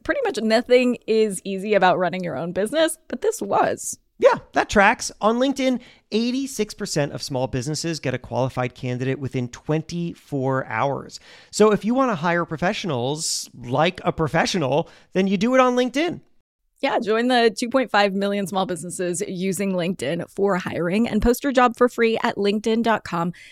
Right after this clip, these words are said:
Speaker 1: slash help wanted.
Speaker 2: Ooh, what did you say, Nicole? linkedin dot com slash help wanted?
Speaker 1: Ding, ding, ding.
Speaker 2: That's it, to post your job for free. Terms and conditions apply. Nicole, when you're looking to hire, where do you go?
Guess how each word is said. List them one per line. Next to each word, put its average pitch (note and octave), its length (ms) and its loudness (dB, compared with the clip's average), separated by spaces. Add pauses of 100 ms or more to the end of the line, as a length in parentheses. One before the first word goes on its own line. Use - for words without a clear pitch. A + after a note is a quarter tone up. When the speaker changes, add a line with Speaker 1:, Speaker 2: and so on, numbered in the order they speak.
(120)
Speaker 1:
slash G3+ 600 0 (100)
help B3 240 0
wanted. D4 360 -2 (360)
Speaker 2:
Ooh, E3 80 6
what C3+ 260 -2
did A#3+ 120 -4
you C4+ 60 -4
say, C#4 160 4
Nicole? D4+ 440 4 (180)
linkedin G#3+ 540 2
dot G3+ 240 6
com G3 280 2
slash F#3 520 0
help E3+ 280 0
wanted? A#3+ 580 2
Speaker 1:
Ding, C4+ 180 -2
ding, C4 160 -6
ding. C4+ 460 -2 (100)
Speaker 2:
That's D3+ 240 0
it, D4 220 8
to F#3 80 0
post G#3 300 4
your A3+ 120 0
job G#3+ 520 6
for G3 280 2
free. D3 440 -4
Terms D#3+ 240 0
and D#3 80 -4
conditions E3+ 380 -2
apply. D3 300 -4 (840)
Nicole, A#3+ 680 6
when B3+ 260 4
you're E4 240 2
looking A#3 300 -2
to F3 100 -2
hire, B2+ 600 -2 (140)
where G#4 180 4
do G4+ 80 -2
you F#3 180 -2
go? C3+ 480 -4